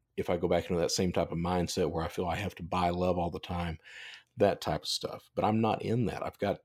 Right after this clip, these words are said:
I've got a great support network. I've got you, I've got my wife, I've got all these people around me and everything.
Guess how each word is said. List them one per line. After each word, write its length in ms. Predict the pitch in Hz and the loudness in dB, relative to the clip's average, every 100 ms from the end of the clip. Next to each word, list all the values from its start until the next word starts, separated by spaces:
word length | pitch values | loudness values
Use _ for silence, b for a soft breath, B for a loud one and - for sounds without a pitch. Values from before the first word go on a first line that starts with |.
| 80 | -4
I've 160 | 90 | -4
got 120 | 92 82 | -4 -6
a 40 | |
great 280 | 80 98 95 | -2 -2 0
support 380 | 95 - 113 104 | -2 2 2 2
network. 420 | 107 - 104 98 | 2 4 2 2
I've 120 | 85 | -2
got 180 | - 92 | -2 -2
you, 220 | 98 104 | 2 2
I've 60 | 98 | 2
got 160 | - | 0
my 60 | 87 | -2
wife, 280 | 87 98 - | -2 -2 -2
I've 60 | |
got 100 | - | -4
all 80 | 95 | -2
these 140 | 92 - | -2 -2
people 280 | 107 95 | 0 0
around 260 | 87 95 104 | 0 2 2
me 80 | 113 | 2
and 80 | 107 | 2
everything. 440 | 101 - 95 92 | 0 0 0 0